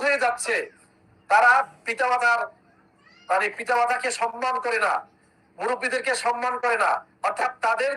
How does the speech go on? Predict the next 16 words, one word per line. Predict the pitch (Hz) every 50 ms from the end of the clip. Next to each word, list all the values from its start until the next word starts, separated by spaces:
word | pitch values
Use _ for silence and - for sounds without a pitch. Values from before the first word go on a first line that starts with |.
| -
যে | 269 254 233 -
হিতাহিত | 196 233 254 254 240 226 240 240 - - 208
জ্ঞান, | 214 247 285 - - - - - _ - - - -
সেটা | - 208 202 202 - 214 214
আস্তে | 214 - - 240 233 220
আস্তে | 226 - - 240 - -
বিলোপ | 202 208 226 262 262 - 247
হয়ে | 226 208 208 208
যাচ্ছে | 196 190 - - 240 277 302 285 - - _ _ _ _ _ _ - -
এবং | 196 220 226 247 - 277 - - _ _ - - _ -
তারা | 185 190 208 226 226 - 196
মানুষ | 214 240 285 311 311 294 - -
হিসাবে | 294 - 302 294 285 269 247 240
আছে, | 233 - 240 202 156 - - - - _ -
কিন্তু | 196 196 202 226 175 160 185
মানুষ | 196 208 247 277